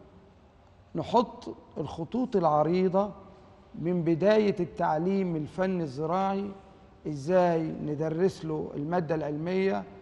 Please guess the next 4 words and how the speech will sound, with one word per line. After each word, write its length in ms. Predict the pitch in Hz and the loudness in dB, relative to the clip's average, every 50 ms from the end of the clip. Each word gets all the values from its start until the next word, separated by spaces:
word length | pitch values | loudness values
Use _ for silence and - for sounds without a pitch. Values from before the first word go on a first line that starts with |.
| - - - - - 143 | -20 -20 -20 -12 -8 -8
إزاي 640 | 139 131 139 165 180 180 185 185 185 185 180 170 165 165 - - - - | -6 -4 0 2 4 4 6 6 4 4 2 0 -2 -6 -8 -10 -8 -6
نجهز 840 | 160 156 160 156 135 139 151 139 131 135 151 202 214 185 147 160 | -4 -4 -2 -2 -2 -2 -2 -4 -2 0 4 4 4 4 4 0
له 80 | 170 160 | -2 -2
المدرسين 920 | 156 160 156 147 151 156 151 151 156 143 - - 180 185 185 180 180 175 | -2 -2 -4 -4 -4 -4 -4 -6 -8 -8 -6 -4 -2 -2 -2 -2 -2 -6